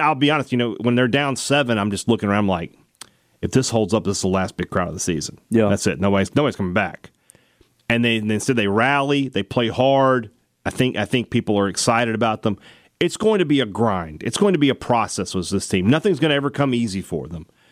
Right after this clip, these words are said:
Speaker 1: But they just have to find wins here and there. The, the goal this week is to be one and one. You play Georgia and Auburn. Split. Just
Speaker 2: Mm-hmm.
Speaker 1: get, they're both on the road. It's gonna be tough, but get a split. And if
Speaker 2: Yeah,
Speaker 1: you do
Speaker 2: Georgia
Speaker 1: that
Speaker 2: just beat Auburn. So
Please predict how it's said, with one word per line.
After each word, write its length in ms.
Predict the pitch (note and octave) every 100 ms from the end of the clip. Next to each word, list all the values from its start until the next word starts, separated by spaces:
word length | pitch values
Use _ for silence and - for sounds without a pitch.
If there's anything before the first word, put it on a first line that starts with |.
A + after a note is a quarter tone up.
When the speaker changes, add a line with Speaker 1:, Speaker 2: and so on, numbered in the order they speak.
| _ _ _
Speaker 1:
But 100 | -
they 80 | F3+
just 180 | G3
have 140 | G#3+ A3+
to 80 | E3
find 400 | - E3 D#3+ B2+
wins 260 | C#3+ C3+
here 100 | A#2+
and 60 | A#2
there. 100 | A2+
The, 160 | A2+ C#3
the 140 | E3+
goal 260 | C#3+ G#3+ G3
this 260 | D#3 D#3+
week 220 | C#3 C3
is 100 | B2
to 80 | -
be 100 | G#2+
one 240 | G#2 G2 F#2
and 140 | F2+
one. 220 | E2+ C2
You 80 | F#2
play 160 | - B2
Georgia 420 | G2 C3+ A#2 A2+
and 80 | G2
Auburn. 380 | F2+ F2 D#2+
Split. 420 | - - D3 E2+ - _ -
Just 180 | B2 A2+
Speaker 2:
Mm-hmm. 40 |
Speaker 1:
get, 100 | C#3+
they're 80 | C#3
both 200 | D#3+ F#3+
on 60 |
the 80 | A3+
road. 460 | G3+ F3+ E3+ E3+ E3 -
It's 140 | -
gonna 180 | - D#3
be 120 | F3
tough, 340 | F#3 B2 A2+ - - -
but 160 | - B2+
get 140 | E3+
a 40 | D3
split. 400 | - A2+ F#2+ -
And 80 | B2
if 40 |
Speaker 2:
Yeah, 40 | D3
Speaker 1:
you 40 |
do 80 | F3
Speaker 2:
Georgia 140 | F#3+ D#3+
Speaker 1:
that 80 | -
Speaker 2:
just 120 | D#3
beat 140 | D#3+
Auburn. 460 | C#3 C#3 A#2+ A2 A2+ _ _ _
So 280 | B2 A2